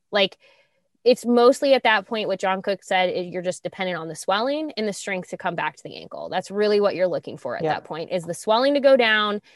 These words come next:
Speaker 1: the strength to come back, and then you can start wrapping it and good to go. But you don't wanna force things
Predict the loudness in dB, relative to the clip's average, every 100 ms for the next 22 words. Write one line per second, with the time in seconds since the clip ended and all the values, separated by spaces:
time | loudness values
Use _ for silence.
0 | _ -10 -6 -2 -2 -2 -2 -2 2 4
1 | 4 0 _ _ _ _ _ -4 0 0
2 | 0 -2 -4 -4 -4 -4 2 2 4 2
3 | 0 0 -2 -4 -2 -2 -4 -4 -2 2
4 | 4 4 2 0 0 0 0 -4 -6 -4
5 | -6